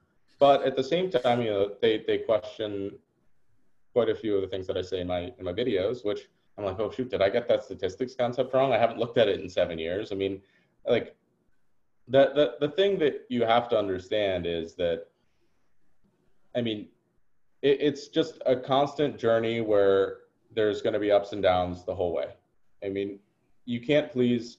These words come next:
everyone. You, you, you can't make everyone think that you're, you know, that you're the most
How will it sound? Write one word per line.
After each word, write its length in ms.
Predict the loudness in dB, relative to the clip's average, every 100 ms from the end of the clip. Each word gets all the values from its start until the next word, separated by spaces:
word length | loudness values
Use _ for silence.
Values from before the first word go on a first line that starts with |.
| -2
everyone. 640 | 0 2 2 2 0 -6 -16
You, 220 | -12 -10 -10
you, 160 | -12 -14 -14
you 120 | -14
can't 340 | -2 0 0
make 240 | 0 -2 4
everyone 460 | 4 4 0 -2
think 240 | -4 -6 -6
that 200 | -8 -4
you're, 460 | -2 0 -2 -6 -16 _ _
you 140 | -10 -4
know, 120 | -2
that 180 | -2 -2
you're 160 | 0
the 300 | 2 0 -2 -8 _ _ _
most 480 | -2 -2 -4 -16